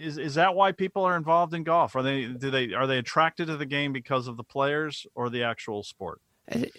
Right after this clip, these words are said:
Speaker 2: and see, this is something I think that is, um, it's a, it's a un-, unintended consequence of this whole thing. It could be a, a positive, you know, I think that'd be the wrong thing, a positive that comes to this.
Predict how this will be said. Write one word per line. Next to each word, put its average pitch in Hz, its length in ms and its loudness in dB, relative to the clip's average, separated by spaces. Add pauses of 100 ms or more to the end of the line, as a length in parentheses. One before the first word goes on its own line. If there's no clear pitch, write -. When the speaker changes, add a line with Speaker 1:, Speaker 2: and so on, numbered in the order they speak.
(220)
Speaker 2:
and 196 140 2
see, 220 140 -4
this 214 240 0
is 202 180 -4
something 151 340 4
I 123 160 4
think 120 280 -2
that 107 220 -6 (320)
is, 113 360 -4
um, 95 500 -4 (1000)
it's - 160 -2
a, 151 380 6 (180)
it's 143 240 -4
a 131 380 2 (360)
un-, 143 420 2 (100)
unintended 131 1200 0 (360)
consequence 120 800 -2
of 107 140 -4
this 107 160 -4
whole 107 200 -2
thing. 110 240 -2
It 107 160 -4
could 127 120 -2
be 113 200 0
a, 101 120 0 (160)
a 117 120 -6
positive, 117 840 -2 (140)
you 127 140 -10
know, 107 100 -2
I 110 100 0
think 113 200 -10
that'd 107 180 -6
be 110 100 -6
the 101 140 -6
wrong 101 360 -2
thing, 117 260 -4
a 98 60 -8
positive 120 500 -4
that 101 140 -8
comes 123 240 -6
to 131 100 -6
this. 104 260 -8